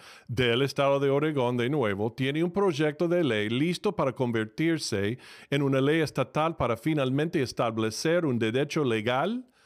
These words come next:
para que otros puedan venir de fuera del estado y tener un suicidio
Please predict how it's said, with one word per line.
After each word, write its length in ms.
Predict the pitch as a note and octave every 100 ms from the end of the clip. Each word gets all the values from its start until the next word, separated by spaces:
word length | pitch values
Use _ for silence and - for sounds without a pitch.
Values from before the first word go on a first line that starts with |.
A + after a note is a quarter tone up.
| - -
para 200 | C#3+ C3+
que 160 | C3 C3
otros 540 | C#3+ A#3 - D#3 A#2+
puedan 340 | - C3 A#2
venir 360 | A2+ A2 A2+ A#2
de 420 | A2+ C3 C#3+ C#3
fuera 640 | C3+ D#3 G#3+ A#3 C3+ G#2+ G2+
del 220 | G#2 G2+
estado 500 | F#2+ A2 G2+ G2+ C#3
y 80 | A#2+
tener 360 | B2 A#2+ C#3
un 200 | D#3 A#2+
suicidio 880 | A2+ B2 A2+ G#2+ E3+ F3 C#3 C3 C3+